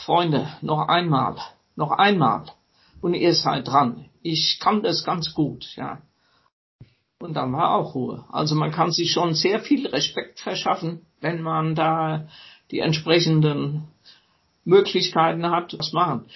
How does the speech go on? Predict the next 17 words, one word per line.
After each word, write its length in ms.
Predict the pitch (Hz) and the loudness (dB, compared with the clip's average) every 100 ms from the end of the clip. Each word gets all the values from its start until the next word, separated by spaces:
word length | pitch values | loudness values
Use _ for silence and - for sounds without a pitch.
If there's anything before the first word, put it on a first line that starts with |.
| - - | -20 -10
Ich 80 | - | 0
sag 200 | 180 180 | 2 2
immer 220 | 190 190 | 0 0
zu 160 | 185 175 | -2 0
meinem 240 | 165 165 | 0 2
Mann, 240 | 160 196 - | 2 0 -4
„Ich 220 | 175 - | -6 -4
kann 160 | 170 | -2
mich 180 | 185 - | -2 -2
besser 320 | 170 - 185 | -2 0 0
verteidigen 680 | 180 170 165 165 175 175 165 | 0 -4 0 0 2 -2 -2
als 300 | 156 160 - | -2 -2 -2
du“, 160 | 180 156 | 0 2
der 180 | 131 | 0
war 160 | 147 156 | 0 0
ja 140 | 160 | 0
Boxer. 560 | 151 - 127 - 113 | 0 -2 -2 -4 -6